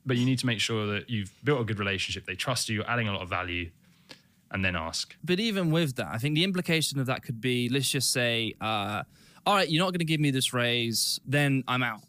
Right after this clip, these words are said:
Speaker 2: And then what that then does is you have to start looking for another client, or maybe you've now just lost half your income, so kind of the pressure's onto you a little bit. If you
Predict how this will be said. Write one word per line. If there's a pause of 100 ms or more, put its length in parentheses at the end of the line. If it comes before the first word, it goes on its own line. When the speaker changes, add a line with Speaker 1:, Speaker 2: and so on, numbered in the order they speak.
(120)
Speaker 2:
And
then
what
that
then
does
is
you
have
to
start
looking
for
another
client,
or
maybe
you've
now
just
lost
half
your
income,
so
kind
of (280)
the
pressure's
onto
you
a
little
bit. (120)
If
you